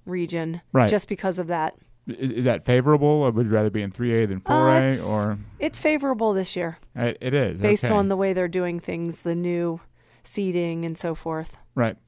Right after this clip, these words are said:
Speaker 2: And, and the Hawks are, uh, fourteen and one this season. Uh, they'll, they'll take on, uh, Tuscarora at home on Monday, October twenty-eighth, seven o'clock.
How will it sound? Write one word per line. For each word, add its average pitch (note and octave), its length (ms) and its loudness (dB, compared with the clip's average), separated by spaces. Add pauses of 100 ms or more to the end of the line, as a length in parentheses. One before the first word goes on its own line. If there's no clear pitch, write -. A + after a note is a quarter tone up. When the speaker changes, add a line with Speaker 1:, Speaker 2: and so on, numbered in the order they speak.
Speaker 2:
And, B2 420 0
and B2 160 -2
the B2+ 60 4
Hawks C3 380 2
are, A#2+ 200 4
uh, A2 160 0
fourteen D3 400 2
and B2 160 0
one B2+ 400 -2
this B2+ 160 0
season. C#3+ 440 -2
Uh, B2 200 -2
they'll, A2 200 2
they'll A2 160 2
take A#2+ 260 0
on, A2 240 0
uh, G#2 120 -2
Tuscarora B2 760 4
at F#2+ 160 -4
home A#2 380 2
on G#2+ 160 0
Monday, G#2+ 340 0
October G2+ 380 -2
twenty-eighth, A2 440 -2
seven F#2+ 260 -4
o'clock. C3+ 440 -2